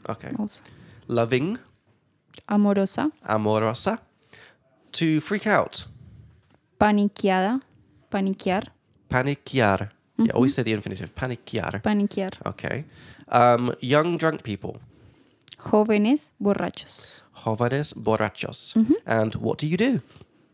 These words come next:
Speaker 2: ¿En qué trabajas? O ¿qué haces? ¿Qué
Speaker 1: ¿Qué haces?
Speaker 2: Uh-huh.
Speaker 1: You can use that as well, like, for someone's job. What would you say if you, you meet someone new and you're like, "So, what do you do? Like, what's your"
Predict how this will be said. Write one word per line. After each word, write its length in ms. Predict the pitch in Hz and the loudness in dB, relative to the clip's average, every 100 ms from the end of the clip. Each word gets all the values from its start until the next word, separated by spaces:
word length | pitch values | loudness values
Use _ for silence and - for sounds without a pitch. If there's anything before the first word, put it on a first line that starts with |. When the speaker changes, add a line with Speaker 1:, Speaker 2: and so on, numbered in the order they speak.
| _ _ _ _ _ _ _ - | _ _ _ _ _ _ _ -4
Speaker 2:
¿En 300 | 208 202 202 | 0 2 0
qué 380 | - 214 233 320 _ _ _ - | 2 0 2 -2 _ _ _ -4
trabajas? 600 | 202 196 196 269 - - _ _ _ _ | 0 0 0 -2 -4 -14 _ _ _ _
O 260 | 202 208 277 _ _ _ _ _ _ - | -2 0 -2 _ _ _ _ _ _ -10
¿qué 220 | - 208 202 _ _ - | -4 -4 -6 _ _ -8
haces? 380 | 202 - 339 - | -6 -4 -6 -10
¿Qué 160 | - 233 _ _ _ _ _ - - _ - | -12 -12 _ _ _ _ _ -20 -20 _ 0
Speaker 1:
¿Qué 80 | |
haces? 480 | 123 135 - 208 - | 2 2 0 -6 -4
Speaker 2:
Uh-huh. 240 | 233 - 302 | -6 -4 -4
Speaker 1:
You 60 | |
can 100 | 127 | 0
use 100 | 151 | 0
that 100 | 156 | 2
as 120 | 143 | 0
well, 180 | 147 185 214 | 0 0 0
like, 180 | 139 127 | 0 0
for 140 | - | -2
someone's 260 | 143 143 131 | -2 -2 0
job. 260 | 143 - - _ - - - - _ _ _ | -2 -2 -8 _ -20 -18 -18 -20 _ _ _
What 100 | - 196 | 2 2
would 120 | 190 | 2
you 60 | |
say 120 | 160 131 | 2 0
if 80 | |
you, 140 | - 131 139 | 0 -4 -2
you 140 | 147 | -2
meet 180 | 135 - | -2 -2
someone 280 | 131 117 117 | 0 0 2
new 120 | 113 | 2
and 100 | 113 | 0
you're 60 | 113 | -2
like, 20 | 117 | -4
"So, 220 | 202 208 | -2 -2
what 140 | 190 | -2
do 120 | - | -6
you 40 | 190 | -8
do? 300 | 190 185 185 - | -4 -4 -6 -8
Like, 120 | 139 | -8
what's 160 | 135 | -6
your" 100 | - | -6